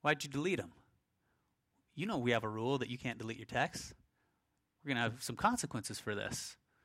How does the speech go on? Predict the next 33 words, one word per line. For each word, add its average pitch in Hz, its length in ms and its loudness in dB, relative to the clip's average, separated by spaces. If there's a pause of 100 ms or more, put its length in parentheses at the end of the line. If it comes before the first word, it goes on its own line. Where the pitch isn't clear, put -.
(960)
Demand 123 420 6
more 131 180 6
and 127 100 4
more 127 140 6
answers, 113 360 0
more 127 160 2
and 127 80 0
more 123 120 2
answers. 117 340 0
"Now 131 140 6
you're 151 160 2
lying 208 300 4
to - 100 -12
me." 101 260 -10 (500)
And 107 120 -4
again, 113 260 0
your 104 100 -4
husband 120 300 2
jumps 117 260 -2
in 123 140 0
and 120 80 -2
says, 110 420 0 (160)
"Would 117 140 -4
you 139 80 -2
just 139 180 -2
leave 127 160 2
it 117 80 0
alone?" 113 360 -2 (1400)
Okay, 117 320 4 (1600)
emotions 143 460 2
are 147 80 8
amped 151 280 4
up 127 320 8